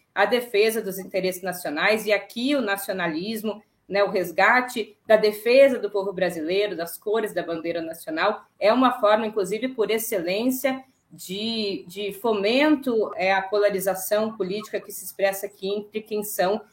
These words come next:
e quem não são os verdadeiros defensores dos, dos interesses,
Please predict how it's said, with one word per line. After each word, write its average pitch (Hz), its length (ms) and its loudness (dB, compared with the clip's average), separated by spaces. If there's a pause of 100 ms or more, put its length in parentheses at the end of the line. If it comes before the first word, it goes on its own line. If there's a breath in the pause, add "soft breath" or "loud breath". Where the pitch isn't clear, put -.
(160)
e - 60 -20
quem 208 180 6
não 220 180 0
são 202 240 0
os 196 80 -2
verdadeiros 190 680 0
defensores 208 800 -2
dos, 185 340 -12
dos 185 440 -4 (240 soft breath)
interesses, 202 800 0